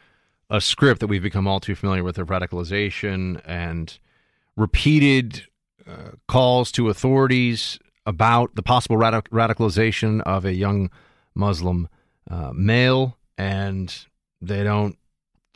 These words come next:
stay on top of the issue 'cause they've got a lot of other radicalization, uh, problems to be looking at inside the U K, thousands of them, if you, uh, see what's being reported these days,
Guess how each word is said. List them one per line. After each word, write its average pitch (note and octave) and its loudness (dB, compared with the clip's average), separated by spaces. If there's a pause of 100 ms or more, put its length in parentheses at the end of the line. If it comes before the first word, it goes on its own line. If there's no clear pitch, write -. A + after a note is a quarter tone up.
(200)
stay A#2 0
on A2+ -2
top B2 -2
of A#2+ -2
the C3 2
issue D#3+ 0
'cause G2+ -2
they've G2+ 0
got G#2+ 0
a - 0
lot A2 2
of G2+ -2
other B2 2 (840)
radicalization, B2 2 (720)
uh, F#2 -6
problems C3+ 2
to C#3 0
be C3+ 4
looking C#3 2
at C#3 2
inside B2 0
the A#2 -2
U A#2 0
K, A#2+ 2
thousands A#2+ 2
of G#2+ 0
them, A#2 2
if G#2+ -4
you, G2 -4
uh, F#2+ -4 (720)
see G#2+ -2
what's G2+ -2
being G2+ 0
reported G#2+ -2
these G#2 -4
days, G#2+ -2